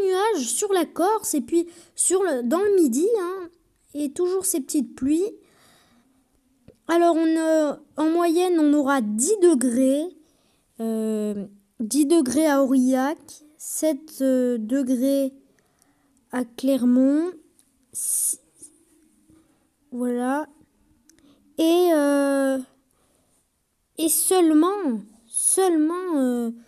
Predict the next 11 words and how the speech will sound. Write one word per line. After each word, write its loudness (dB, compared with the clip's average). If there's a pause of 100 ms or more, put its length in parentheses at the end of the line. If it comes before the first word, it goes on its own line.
(2750)
deux 4
degrés, 2
euh, 4
pour -6
Strasbourg, 2
hein, -2
franchement. -10 (200)
Euh. -10 (4000)
Alors, 2
un 2
peu 2